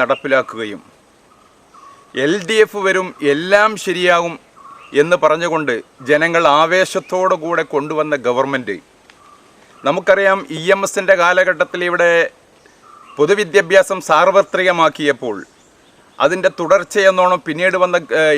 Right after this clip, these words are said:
എൽ ഡി എഫ് ഗവൺമെൻറ് മാത്രമാണ് അതിനുവേണ്ടി വ-, പിന്നെ ഫണ്ടുകൾ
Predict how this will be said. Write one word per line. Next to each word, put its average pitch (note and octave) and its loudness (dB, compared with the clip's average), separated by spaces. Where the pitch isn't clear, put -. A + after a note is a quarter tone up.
എൽ C#3+ 0
ഡി G3+ -4
എഫ് G3 -4
ഗവൺമെൻറ് F3 2
മാത്രമാണ് E3 0
അതിനുവേണ്ടി D3+ -4
വ-, C#3 -2
പിന്നെ C#3 0
ഫണ്ടുകൾ D3 -2